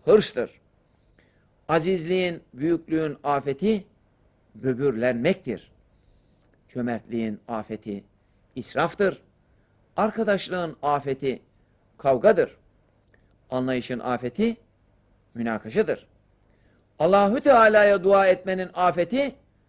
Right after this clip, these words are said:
baş olmaya meyilli olmaktır. Zulmün afeti yayılmasıdır. Adaletin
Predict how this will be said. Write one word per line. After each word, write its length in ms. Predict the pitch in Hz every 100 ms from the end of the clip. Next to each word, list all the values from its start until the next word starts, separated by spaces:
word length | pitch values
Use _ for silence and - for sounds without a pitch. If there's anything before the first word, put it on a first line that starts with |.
| _ _ _ -
baş 380 | 107 147 220 196
olmaya 580 | 170 165 160 202 233 - _ _ _ _ _ -
meyilli 380 | 147 147 135
olmaktır. 600 | 247 202 127 101 - 90 _ _ _ _ _ _ _ _ _ _ _ _ _ _ _ _ _
Zulmün 540 | 135 170 170 165 156 -
afeti 580 | 151 143 147 147 143 - _ -
yayılmasıdır. 840 | 123 127 113 110 - 160 180 - _ _ _ _ _ _ _ _ _
Adaletin 640 | 165 190 190 175 170 170